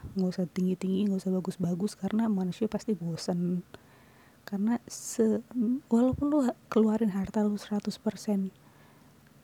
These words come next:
untuk orang, dia akan minta lebih. Nah, ketika dia minta lebih, lo dari mana? Udah habis. Udah habis dan lo nggak punya spare untuk diri sendiri,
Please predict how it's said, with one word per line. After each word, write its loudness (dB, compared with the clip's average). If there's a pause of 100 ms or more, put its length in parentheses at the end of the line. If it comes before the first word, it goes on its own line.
(100)
untuk 0 (240)
orang, 0 (720)
dia 4
akan 0
minta 4
lebih. 0 (240)
Nah, 2
ketika 0
dia 4
minta 0
lebih, 2
lo 2
dari 2
mana? 0
Udah -2
habis. -2 (800)
Udah 2
habis -4
dan 2
lo 4
nggak 2
punya 0
spare 0
untuk -2
diri -2
sendiri, -2